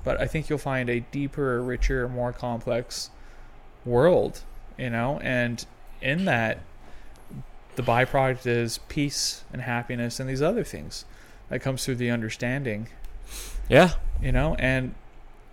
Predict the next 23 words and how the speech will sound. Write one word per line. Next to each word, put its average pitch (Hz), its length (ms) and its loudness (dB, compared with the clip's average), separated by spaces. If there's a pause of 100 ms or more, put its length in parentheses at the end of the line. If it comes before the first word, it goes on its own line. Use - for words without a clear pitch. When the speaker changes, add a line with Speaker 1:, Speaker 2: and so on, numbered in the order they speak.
(560)
Speaker 1:
I'm 135 120 -4
saying 165 240 4
all 143 160 8
these 135 200 2
things 131 240 0
not 131 160 2
in 123 60 2
a 120 60 2
way 117 240 6
where 113 460 2 (340)
it's - 240 -8
derogatory 123 720 0
to 117 100 -8
people 127 340 -2
who 117 320 -2 (320)
don't 139 240 2
agree 127 340 4
or 120 140 4
haven't 123 280 2
arrived 117 380 0
to - 60 -6
this 120 200 -6
place, 117 640 0